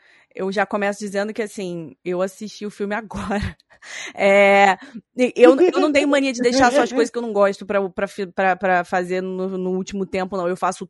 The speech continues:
tudo no último tempo. É literalmente tudo, tudo.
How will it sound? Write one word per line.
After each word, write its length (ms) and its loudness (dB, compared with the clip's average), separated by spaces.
tudo 600 -4
no 140 -10
último 280 -14
tempo. 300 -12
É 80 -4
literalmente 600 -4
tudo, 380 -2
tudo. 400 -2